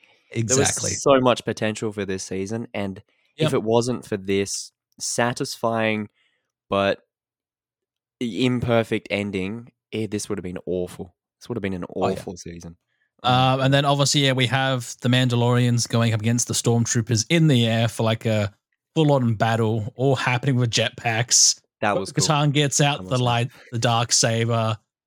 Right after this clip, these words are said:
Speaker 1: Um, the armorer gets hat her tongs. It's just like,
Speaker 2: <laughs>
Speaker 1: it's so stu-, that was so stupid when I saw that.
Speaker 2: I
Speaker 1: <laughs> It's
Speaker 2: hate
Speaker 1: just
Speaker 2: how
Speaker 1: like,
Speaker 2: she fights with
Speaker 1: why?
Speaker 2: those. Just
Speaker 1: Why
Speaker 2: give
Speaker 1: are you
Speaker 2: her a
Speaker 1: fighting
Speaker 2: gun.
Speaker 1: with them?
Speaker 2: Give her a
Speaker 1: Just
Speaker 2: gun.
Speaker 1: give her something.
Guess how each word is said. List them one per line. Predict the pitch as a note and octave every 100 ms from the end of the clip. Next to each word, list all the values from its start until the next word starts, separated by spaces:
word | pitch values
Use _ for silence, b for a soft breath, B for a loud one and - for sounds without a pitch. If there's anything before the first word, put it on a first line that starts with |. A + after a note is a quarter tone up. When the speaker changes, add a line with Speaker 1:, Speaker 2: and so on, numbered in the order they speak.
| _
Speaker 1:
Um, | A2 G#2+ G#2
the | G2 C3+
armorer | D3 D3+ D3 C3
gets | B2+ C3+
hat | - C3+ -
her | C3
tongs. | A#2+ - B2 C3 C3 C3+ -
It's | F3+ G3+ -
just | E4 -
like, | G3 D3+ - -
Speaker 2:
<laughs> | G#3+ G#3+
Speaker 1:
it's | G#3
so | - D4 G#3+
stu-, | -
that | G3+ A3
was | F3+
so | - F3+ D#3
stupid | - - C#3+ C3
when | C3 B2+
I |
saw | B2+ C3+ A#2+
that. | A#2+ A#2 G#2+ - -
Speaker 2:
I | C3 C3
Speaker 1:
<laughs> | D#3+
It's |
Speaker 2:
hate | E3 B2+
Speaker 1:
just | B2 -
Speaker 2:
how | -
Speaker 1:
like, | -
Speaker 2:
she | D#3+
fights | -
with |
Speaker 1:
why? | F2+ G2+ F#2+ G2+ G2 F#2
Speaker 2:
those. | F2 F2+ - _ -
Just | A#2+ E3+
Speaker 1:
Why | F#3
Speaker 2:
give | E3
Speaker 1:
are | C3
you |
Speaker 2:
her | A#2+
a |
Speaker 1:
fighting | G2+ F2 G2
Speaker 2:
gun. | F#2 F#2
Speaker 1:
with | F#2
them? | F#2 F#2
Speaker 2:
Give | A#2+ F#2
her | B2 A#2+ G#2+
a | G#2+
Speaker 1:
Just | D3
Speaker 2:
gun. | F2+
Speaker 1:
give | C#3+
her | A2 F#2+
something. | - D#2 D2+ F2